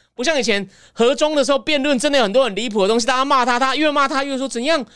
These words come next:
我就啾啾立啊，没有，没有，他现在没有了，他讲得很客气，保底没问题哦，联署一定会过，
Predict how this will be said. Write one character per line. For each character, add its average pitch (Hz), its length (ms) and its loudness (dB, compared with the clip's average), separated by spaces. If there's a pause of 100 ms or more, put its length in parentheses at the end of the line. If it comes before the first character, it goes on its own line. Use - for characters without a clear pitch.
我 233 160 -4
就 320 100 0
啾 294 160 -4
啾 294 200 -2
立 294 160 2
啊， 233 80 2
没 220 100 -2
有， 262 80 2
没 220 60 -2
有， 220 40 2
他 262 60 -2
现 302 100 -2
在 285 60 0
没 233 80 0
有 226 160 2
了， 143 140 -6 (340)
他 262 100 -2
讲 226 140 -2
得 180 60 0
很 170 100 0
客 240 160 2
气， 220 300 -6 (340)
保 277 180 0
底 262 160 -2
没 226 120 2
问 294 120 0
题 190 380 -2 (380)
哦， 240 200 0
联 262 160 0
署 233 120 -4
一 - 20 -2
定 247 80 0
会 285 100 2
过， 277 380 0